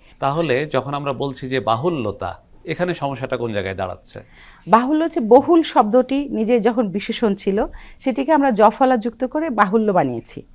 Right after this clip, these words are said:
Speaker 2: বিশেষণ already ও হয়ে গেছে, সেখানে তো আবার তা যোগ করার দরকার নেই, তা বাচক বিশেষ্য প্রত্যয় যোগ করার দরকার নেই। ফলে বাহুল্য নিজেই যেখানে বিশেষ্য, সেখানে তা যোগ করে ওকে আবার বিশেষ্য করার কোনো দরকার নেই।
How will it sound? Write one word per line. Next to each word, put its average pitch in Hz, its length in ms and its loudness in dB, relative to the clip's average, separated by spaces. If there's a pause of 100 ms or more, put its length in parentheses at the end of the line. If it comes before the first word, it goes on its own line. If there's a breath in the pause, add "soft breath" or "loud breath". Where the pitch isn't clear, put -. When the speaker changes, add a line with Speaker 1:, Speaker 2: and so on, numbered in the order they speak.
(220)
Speaker 2:
বিশেষণ 294 360 2
already 240 400 4
ও 262 40 4
হয়ে 285 240 2
গেছে, - 320 -2 (500 soft breath)
সেখানে 311 340 2
তো 311 100 4
আবার 220 360 10
তা 214 220 8
যোগ 190 180 -4 (160)
করার 175 320 2
দরকার 175 280 0
নেই, 127 140 -6 (100)
তা 226 160 10
বাচক 214 300 6
বিশেষ্য 202 460 -2 (360)
প্রত্যয় 202 300 2
যোগ 185 160 -2
করার 165 240 -4
দরকার 156 340 -6
নেই। - 120 -14 (420 soft breath)
ফলে 277 180 4
বাহুল্য 269 420 6
নিজেই 330 380 6
যেখানে 311 280 4
বিশেষ্য, 208 500 -2 (280 loud breath)
সেখানে 277 320 0
তা 254 240 10
যোগ 285 220 -2
করে 285 200 2
ওকে - 240 2
আবার 254 340 8
বিশেষ্য 226 360 0
করার 160 240 4
কোনো 160 180 -2
দরকার 139 320 -4
নেই। - 160 -12